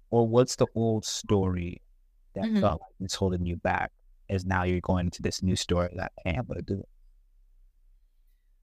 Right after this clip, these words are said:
Speaker 2: I think when I first received this idea,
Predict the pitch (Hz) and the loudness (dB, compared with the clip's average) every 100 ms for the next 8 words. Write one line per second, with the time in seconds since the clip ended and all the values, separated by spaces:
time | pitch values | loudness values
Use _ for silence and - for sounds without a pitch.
0 | _ - 220 233 - 247 240 208 208 202 | _ 4 4 4 2 2 2 4 4 4
1 | - 214 214 - 208 - 220 208 214 226 | 2 0 0 -2 -6 -4 -4 -2 -2 0
2 | 240 233 226 233 240 247 | 2 2 2 0 0 0